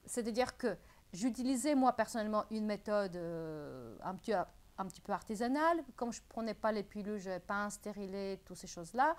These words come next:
J'étais à la méthode ancienne, je, mm, comptais mes jours. Je savais très bien que jusqu'au onzième, douzième jour de mon cycle, c'était cool. Après, je devais faire attention pendant quelques jours et après, c'était cool de nouveau.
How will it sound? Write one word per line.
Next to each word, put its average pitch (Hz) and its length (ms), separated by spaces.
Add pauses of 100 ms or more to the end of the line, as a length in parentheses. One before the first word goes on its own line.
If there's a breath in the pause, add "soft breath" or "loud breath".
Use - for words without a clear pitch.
(320 loud breath)
J'étais 269 500
à 220 120
la 220 120
méthode 214 320
ancienne, 254 480
je, 240 560 (300)
mm, 196 480
comptais 202 320
mes 247 120
jours. 190 340 (320 loud breath)
Je 202 100
savais 240 240
très 214 180
bien 240 300
que 247 400 (240 loud breath)
jusqu'au 202 400
onzième, 208 460
douzième 202 340
jour 190 220
de 185 40
mon 175 160
cycle, 254 440
c'était 175 420
cool. 320 360 (460 loud breath)
Après, 254 380
je 214 100
devais 202 300
faire 208 220
attention 196 420
pendant 180 280
quelques 170 340
jours 320 340
et 247 60
après, 247 260
c'était 247 200
cool 269 280
de 254 60
nouveau. 196 340